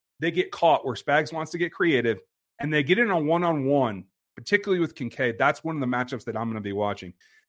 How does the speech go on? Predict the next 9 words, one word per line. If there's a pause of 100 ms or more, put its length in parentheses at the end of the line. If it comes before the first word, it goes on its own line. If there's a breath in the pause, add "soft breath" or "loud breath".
(140)
The
safety
valve
over
the
top
is
the
safeties.